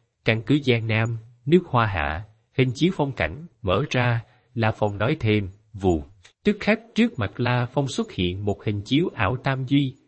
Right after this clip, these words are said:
đúng là phong cảnh bầu trời bên ngoài. Thông qua hình chiếu ảo tam duy, La Phong có thể xem cảnh sát bên ngoài,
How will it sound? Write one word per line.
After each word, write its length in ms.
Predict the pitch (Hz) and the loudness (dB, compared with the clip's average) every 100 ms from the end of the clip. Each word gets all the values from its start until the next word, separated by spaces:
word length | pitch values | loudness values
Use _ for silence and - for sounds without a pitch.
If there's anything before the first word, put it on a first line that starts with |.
| _ _ 156 | _ _ 2
đúng 240 | 147 208 226 - | 2 2 -10 -6
là 160 | 101 | -4
phong 240 | - 135 123 - | -2 -4 -2 -4
cảnh 160 | 90 175 | -4 -2
bầu 160 | 107 90 - | 0 0 0
trời 160 | 90 | 0
bên 220 | 123 123 | 0 -2
ngoài. 340 | 110 76 73 73 _ _ _ _ | -2 -4 -4 -8 _ _ _ _
Thông 200 | 127 131 | 0 2
qua 160 | 131 120 | 0 0
hình 140 | 101 | -4
chiếu 220 | - 160 | 0 -2
ảo 260 | - 101 123 - | 0 -2 -2 -2
tam 200 | 131 120 | -2 -2
duy, 300 | 120 120 113 107 _ _ _ | 0 0 0 -4 _ _ _
La 160 | 110 107 | -2 -2
Phong 260 | - 113 113 | 0 -2 0
có 140 | 156 | -4
thể 180 | 147 104 | 0 -2
xem 300 | - 123 113 | 0 -2 -2
cảnh 180 | 95 90 | -4 -4
sát 320 | 127 180 175 | -2 -4 0
bên 200 | 143 123 | -2 0
ngoài, 320 | 98 80 73 | -2 -2 -4